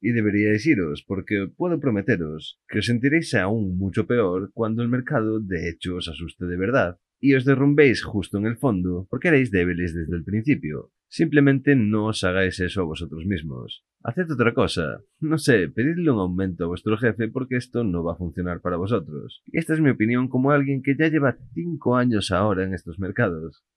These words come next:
lo cual no solo es una proporción absolutamente enorme de mi vida, pero sino una proporción aún más grande de la vida de Bitcoin.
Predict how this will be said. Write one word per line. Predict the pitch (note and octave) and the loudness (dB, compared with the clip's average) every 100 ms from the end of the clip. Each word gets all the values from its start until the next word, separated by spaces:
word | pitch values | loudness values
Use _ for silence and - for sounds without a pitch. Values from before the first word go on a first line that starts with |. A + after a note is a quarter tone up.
| - | -4
lo | A2+ | -2
cual | B2 D#3+ B2+ B2 B2+ | 2 4 4 4 2
no | D3 | 0
solo | E3 D3+ B2+ A2 | 0 0 0 -2
es | G2 | -2
una | G#2+ G2 F2+ | -4 -4 -4
proporción | F#2+ - E2+ - G#2 | -8 -8 -10 -8 -6
absolutamente | D#2+ - E2+ E2+ F2+ F#2 F2 F2+ | -6 -8 -8 -6 -6 -6 -6 -4
enorme | G2 F2+ F2 | -2 -2 -4
de | E2+ | -4
mi | F#2+ | 0
vida, | A#2+ C3+ F#2 F#2 - _ - _ _ _ - | 2 4 2 -2 -8 _ -20 _ _ _ -4
pero | D3 D3+ D3+ | 0 0 0
sino | C#3+ E3 D3+ A#2+ A2+ | 0 2 4 2 2
una | G2 E2+ E2 D#2+ C2 | 0 0 -2 -4 -6
proporción | F2 D2 C#2 G2 F2 E2 | -8 -8 -6 -4 -2 -2
aún | F2+ F#2 | -4 -2
más | F#2+ F2+ | -2 -2
grande | F#2+ F#2+ F#2+ G#2+ | -2 -2 0 0
de | G2+ | 0
la | D#2 D#2+ | -4 -4
vida | F2 E2+ | -2 -2
de | E2+ F#2 | 0 2
Bitcoin. | A2+ - D#2+ D2 C#2 | 0 -2 -8 -8 -10